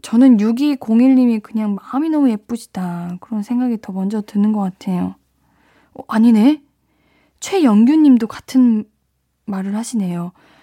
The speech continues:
다른 사람의 외로움을 이해하고 같이 눈물 흘릴 수 있을 때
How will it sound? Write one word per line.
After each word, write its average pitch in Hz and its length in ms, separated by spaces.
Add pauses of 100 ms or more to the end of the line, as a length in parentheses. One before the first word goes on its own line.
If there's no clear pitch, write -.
(400)
다른 349 400
사람의 330 500
외로움을 240 520
이해하고 220 800 (260)
같이 - 320
눈물 247 320
흘릴 339 260
수 - 160
있을 233 340
때 180 280